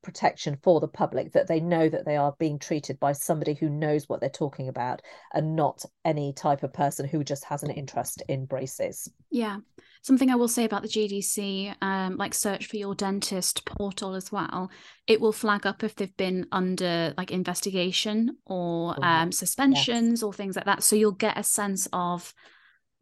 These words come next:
Speaker 2: A, are, are they actually a dentist, and B, are they trustworthy? And if they've got any
Speaker 1: Yes.
Speaker 2: black marks, it will show them, basically.
Speaker 1: Absolutely. And, and as you go back to as well, where they're based,
Speaker 2: Yeah.
Speaker 1: isn't it? Because, you know, it, it,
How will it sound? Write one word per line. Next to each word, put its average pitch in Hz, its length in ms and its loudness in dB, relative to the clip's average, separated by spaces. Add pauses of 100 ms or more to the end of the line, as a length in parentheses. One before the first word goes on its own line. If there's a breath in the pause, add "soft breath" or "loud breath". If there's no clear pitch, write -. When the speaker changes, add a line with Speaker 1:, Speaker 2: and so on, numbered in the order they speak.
(520)
Speaker 2:
A, 220 200 6
are, 202 200 2
are 202 120 2
they 196 160 0
actually 185 380 -2
a 170 40 -4
dentist, 170 520 -2
and 175 160 -2
B, 170 340 0 (240)
are 175 300 -2
they 170 240 -2
trustworthy? 196 840 2
And 185 400 -2 (460)
if 214 160 -2
they've 202 160 0
got 294 180 4
any 202 100 0
Speaker 1:
Yes. 196 60 -4
Speaker 2:
black 185 280 0
marks, 185 360 0
it - 100 -2
will 185 120 -8
show 175 280 -4
them, 170 320 -2 (140)
basically. - 480 -4
Speaker 1:
Absolutely. 175 720 4 (100)
And, 254 100 6
and 262 180 10
as 269 140 12
you 262 140 2
go 202 160 8
back 202 220 4
to 180 140 -2
as 160 120 0
well, 202 240 6
where 196 180 2
they're 165 160 2
based, - 720 -4
Speaker 2:
Yeah. 220 380 4
Speaker 1:
isn't 247 240 4
it? - 320 -2
Because, 196 440 8
you 208 120 4
know, 160 320 8
it, - 200 0 (100)
it, - 320 -6